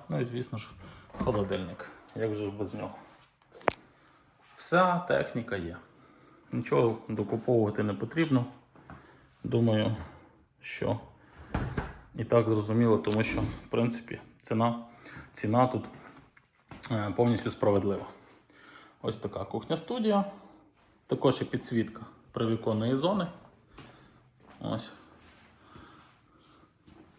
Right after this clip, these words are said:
І покажу ще з цієї сторони нам кухню-студію.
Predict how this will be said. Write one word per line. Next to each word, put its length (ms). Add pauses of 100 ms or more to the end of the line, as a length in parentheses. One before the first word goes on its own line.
(1000)
І 260 (1400)
покажу 300
ще 200
з 160
цієї 280
сторони 420
нам 160 (280)
кухню-студію. 680